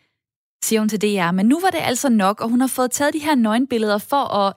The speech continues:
inspirere andre. Og hun siger sådan her: "Jeg er træt af, at jeg har brugt så meget tid gennem årene på at skælde min krop ud, i stedet for at fejre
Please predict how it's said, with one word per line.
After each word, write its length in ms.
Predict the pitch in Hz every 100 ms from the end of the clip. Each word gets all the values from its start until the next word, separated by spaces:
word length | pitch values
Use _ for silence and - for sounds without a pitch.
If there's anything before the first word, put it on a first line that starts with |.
| -
inspirere 640 | 226 - 233 233 277 220 -
andre. 320 | 175 180 214
Og 100 | 185
hun 120 | 190
siger 260 | 196 - 233
sådan 180 | 233 208
her: 180 | 190 180 - - -
"Jeg 60 | 254
er 40 |
træt 320 | 277 - 269
af, 200 | 302 269 -
at 80 |
jeg 100 | 214
har 100 | 226 233
brugt 220 | 233 247
så 100 | 254
meget 260 | 220 220 247
tid 380 | - 294 262
gennem 240 | - 220 214
årene 280 | - 233 202
på 160 | 185 233
at 120 | 214
skælde 260 | - 208 202
min 140 | 202
krop 240 | - 269 294
ud, 140 | 269 -
i 60 |
stedet 260 | 202 247 226
for 100 | 233
at 160 | 202
fejre 480 | 190 - 185 220 285